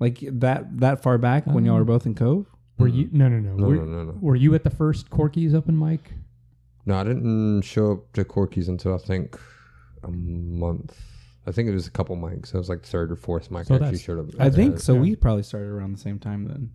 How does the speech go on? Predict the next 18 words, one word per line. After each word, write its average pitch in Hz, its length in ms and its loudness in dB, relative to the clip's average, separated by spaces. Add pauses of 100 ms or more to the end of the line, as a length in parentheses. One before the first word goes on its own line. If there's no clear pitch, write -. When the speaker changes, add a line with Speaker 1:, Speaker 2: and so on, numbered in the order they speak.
(280)
Speaker 3:
Hmm? 131 440 -6
Uh, 110 60 -2
I 117 220 0
started, 107 560 0
I 92 40 0
think, 98 200 -2
a - 20 -6
couple 90 220 -4
months 90 200 -4
before - 280 -4
because 92 180 -6
I 110 80 0
started 104 320 2
at 80 100 -4
Social 85 260 -4
Coffee - 380 -6
in 80 100 -8
Killeen. 87 420 -6